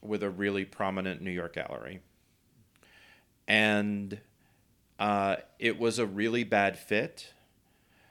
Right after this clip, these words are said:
I, um, was at a place where I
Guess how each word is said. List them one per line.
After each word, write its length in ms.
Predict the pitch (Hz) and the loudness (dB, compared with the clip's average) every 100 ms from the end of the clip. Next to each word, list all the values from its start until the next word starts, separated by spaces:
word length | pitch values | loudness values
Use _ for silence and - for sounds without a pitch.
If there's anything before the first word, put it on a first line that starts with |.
| _ _ _ - | _ _ _ 2
I, 880 | 104 104 110 113 113 113 113 113 - _ _ _ - | 4 6 6 4 2 0 -2 -6 -8 _ _ _ -4
um, 560 | 107 101 101 101 101 - _ _ - | 0 2 0 -4 -6 -8 _ _ -10
was 600 | 107 107 101 101 - - _ _ | -2 0 0 -4 -8 -10 _ _
at 180 | 107 107 | -2 -2
a 40 | |
place 720 | 107 - 117 107 107 107 - | -4 -6 -2 0 0 -2 -8
where 360 | 98 101 98 - | -2 0 2 0
I 800 | 95 95 95 95 95 95 95 95 | -4 -4 -2 -2 -2 -4 -6 -8